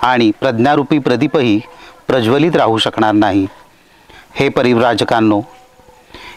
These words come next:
ही गोष्ट समजून घ्यावी की ही दोन आत्यंतिक टोक अशी आहेत की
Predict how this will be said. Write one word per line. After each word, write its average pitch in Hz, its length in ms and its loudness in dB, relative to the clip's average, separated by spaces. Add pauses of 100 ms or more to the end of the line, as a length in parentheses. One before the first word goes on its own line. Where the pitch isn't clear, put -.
ही 170 140 0
गोष्ट 165 400 0
समजून 175 460 2
घ्यावी 151 380 0
की 117 220 0 (580)
ही 151 180 -2
दोन 135 380 2
आत्यंतिक 147 540 -2 (100)
टोक 143 380 -2 (560)
अशी 180 300 0
आहेत 135 220 2 (160)
की 120 240 0